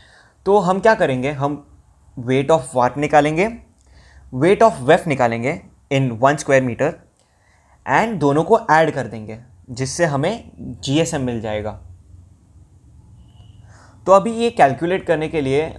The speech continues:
हमें क्या-क्या डिटेल्स लगेंगी फैब्रिक कंस्ट्रक्शन की। First is ईपीआई, that is inch per inch। अभी ये inch per inch क्या है? अगर मेरे पास वन inch into वन inch,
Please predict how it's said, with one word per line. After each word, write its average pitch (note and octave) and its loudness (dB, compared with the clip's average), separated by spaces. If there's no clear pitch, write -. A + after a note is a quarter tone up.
हमें C#3 -4
क्या-क्या D3+ 2
डिटेल्स C3 0
लगेंगी B2 -2
फैब्रिक B2+ -4
कंस्ट्रक्शन A#2+ -8
की। A#2 -14
First C3+ 2
is - -10
ईपीआई, D3+ 0
that B2 -4
is F3 -2
inch D3+ -4
per D#3+ 4
inch। A#2 -4
अभी C3+ 0
ये G3 2
inch C#3 -2
per E3+ 4
inch E3 -4
क्या B2 -4
है? G2+ -10
अगर B2 -2
मेरे C#3+ -2
पास C#3+ -2
वन B2+ -2
inch D#3+ -6
into C#3+ -4
वन C3 -2
inch, - -12